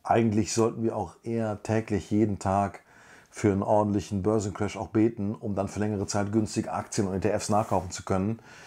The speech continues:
Viele Unternehmen gingen dann wahrscheinlich in der Krise pleite, vielleicht ganze Branchen, aber nach der Korrektur wird die Weltwirtschaft insgesamt stärker und stabiler sein als vorher. Meine heimliche, kurzfristige These lautet aber für diesen November und Dezember,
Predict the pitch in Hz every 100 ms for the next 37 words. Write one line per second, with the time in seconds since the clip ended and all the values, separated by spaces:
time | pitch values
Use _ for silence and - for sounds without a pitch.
0 | - - - 135 139 120 107 113 117 110
1 | 110 104 107 110 101 - 107 104 - -
2 | - 120 107 - 113 101 92 107 104 110
3 | 120 120 - - - - - - 104 101
4 | - 101 98 92 101 113 110 127 - -
5 | 90 95 101 104 117 - 107 95 - 113
6 | 113 113 113 104 104 92 101 101 104 -
7 | 98 - - - - - - 127 123 113
8 | 104 107 104 - - - 92 - 98 101
9 | 104 95 98 90 90 87 - 78 71 65
10 | - - - - - - - - - -
11 | 104 98 135 151 143 - 131 - 147 -
12 | 127 123 113 113 123 127 104 90 92 92
13 | 101 104 113 104 113 107 92 101 101 101
14 | 101 92 - 101 95 95